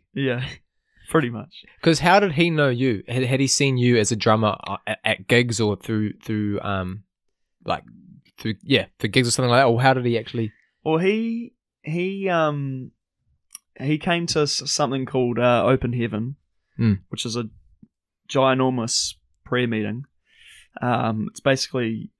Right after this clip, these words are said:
Speaker 1: it's, uh, I wanna say hosted by, uh, is it four, four or five of the biggest
Speaker 2: Churches in Auckland, eh?
Speaker 1: churches in Auckland,
Speaker 2: Yeah.
Speaker 1: yeah. Um,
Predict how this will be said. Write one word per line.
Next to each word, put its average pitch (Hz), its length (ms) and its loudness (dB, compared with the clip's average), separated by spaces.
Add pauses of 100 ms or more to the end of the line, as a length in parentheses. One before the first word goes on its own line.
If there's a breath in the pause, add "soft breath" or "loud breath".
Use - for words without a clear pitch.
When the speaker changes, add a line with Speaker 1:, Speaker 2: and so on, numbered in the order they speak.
Speaker 1:
it's, - 380 -10
uh, 110 680 -4
I - 560 -20
wanna 120 140 -4
say 110 160 -4
hosted 135 640 -2
by, 120 500 2 (560)
uh, 113 720 0 (1600)
is - 120 -12
it - 60 -12 (220)
four, 151 300 2
four 156 260 0
or 151 40 -2
five 175 380 -4 (320)
of - 160 -14
the 160 60 -4
biggest - 720 -6
Speaker 2:
Churches 117 420 0
in 113 80 0
Auckland, 117 320 -2
eh? 117 100 0
Speaker 1:
churches 147 360 -2
in 143 100 -2
Auckland, 170 340 -2
Speaker 2:
Yeah. 127 220 2 (640 soft breath)
Speaker 1:
yeah. 127 320 -2
Um, 113 360 -10